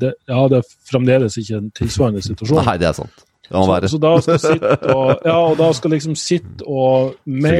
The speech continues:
Speaker 2: alene.
Speaker 1: alt mulig om hva,
Speaker 2: Det må være.
Speaker 1: hvordan folk reagerer på det her.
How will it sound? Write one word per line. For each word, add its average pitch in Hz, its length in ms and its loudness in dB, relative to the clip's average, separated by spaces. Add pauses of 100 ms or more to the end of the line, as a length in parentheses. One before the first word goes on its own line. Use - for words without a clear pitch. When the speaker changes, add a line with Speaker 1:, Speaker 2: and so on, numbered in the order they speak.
(160)
Speaker 2:
alene. 131 240 -2
Speaker 1:
alt 139 80 -4
mulig 135 180 2
om 123 160 0
hva, 123 140 0
Speaker 2:
Det 131 80 -2
må 156 80 -2
være. 127 160 0
Speaker 1:
hvordan 131 260 -2
folk 156 380 -2
reagerer 143 500 2
på 113 160 -10
det 117 80 -8
her. 117 140 -8